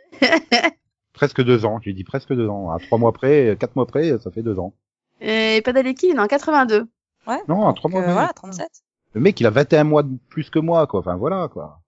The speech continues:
Speaker 1: Oui, bah voilà. Donc, et donc, Padalecki, il a, il a
Speaker 2: Tristan.
Speaker 1: deux ans de plus que moi. Ça va, il est pas non plus, euh,
Speaker 2: Eh bah, excuse-moi, mais, euh, il est presque vieux, Jared, quoi. Voilà.
Speaker 1: Mhm.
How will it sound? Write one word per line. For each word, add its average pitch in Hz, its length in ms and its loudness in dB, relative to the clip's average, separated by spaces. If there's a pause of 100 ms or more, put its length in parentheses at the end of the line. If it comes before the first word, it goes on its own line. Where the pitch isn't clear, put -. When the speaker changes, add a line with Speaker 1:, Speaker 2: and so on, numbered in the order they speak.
(160)
Speaker 1:
Oui, 285 140 0
bah 240 100 4
voilà. 220 260 2
Donc, 226 160 -8
et 233 100 -4
donc, 214 280 -4
Padalecki, 226 420 -2
il - 100 2
a, 196 100 2
il 202 180 -4
a 208 180 4
Speaker 2:
Tristan. 233 100 -2
Speaker 1:
deux 262 80 2
ans 294 80 4
de 294 40 0
plus - 220 -10
que 262 100 -6
moi. 214 280 0
Ça 214 160 -8
va, 269 200 2
il 190 80 -2
est 190 40 -4
pas 185 120 -8
non 190 100 -10
plus, - 220 -16
euh, 185 580 -14
Speaker 2:
Eh 285 80 4
bah, 92 220 2
excuse-moi, 226 600 0
mais, 127 220 2
euh, 98 380 -4
il 104 100 -4
est 104 40 -2
presque - 300 -2
vieux, 180 380 4
Jared, 104 440 0
quoi. 78 220 -10
Voilà. 110 400 -6
Speaker 1:
Mhm. 233 800 -2